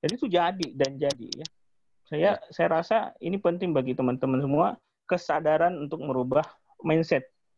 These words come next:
Speaker 1: bahwa desa itu tidak terbelakang, desa itu tidak tertinggal, bahkan desa itu sebenarnya lebih keren daripada kota.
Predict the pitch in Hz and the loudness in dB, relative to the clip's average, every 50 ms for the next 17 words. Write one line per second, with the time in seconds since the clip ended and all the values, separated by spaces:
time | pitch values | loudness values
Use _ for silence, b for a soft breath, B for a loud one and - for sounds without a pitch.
0 | _ _ _ _ - 139 135 135 143 143 151 151 156 185 208 214 220 208 196 151 | _ _ _ _ 0 2 2 2 2 2 2 2 2 2 2 2 2 2 2 0
1 | 135 - - 151 139 131 131 - 135 143 147 185 - 120 131 - _ - 151 131 | 0 0 0 0 0 2 2 2 2 2 0 -2 -6 -8 -8 -12 _ -8 -2 0
2 | 143 139 139 - 175 165 - 196 196 170 139 123 - - - 160 - - 143 131 | 0 0 2 2 0 0 0 0 0 2 2 2 0 -2 -4 -6 -6 -2 0 0
3 | 127 120 120 117 113 - _ _ _ _ _ _ _ _ _ - 135 135 139 - | 2 4 2 2 2 -2 _ _ _ _ _ _ _ _ _ -2 -2 0 0 0
4 | 170 170 151 139 143 147 135 139 160 151 139 127 131 147 170 190 - _ _ _ | 0 0 0 -2 -2 -2 -4 -4 -4 -2 0 0 2 2 2 0 -2 _ _ _
5 | _ _ _ _ - 147 135 143 135 - 147 147 147 143 131 131 127 117 117 123 | _ _ _ _ 0 0 2 0 0 0 0 0 0 0 -2 -2 -2 -4 -4 -4
6 | 127 - 117 107 - - - - | -4 -6 -8 -8 -8 -10 -12 -12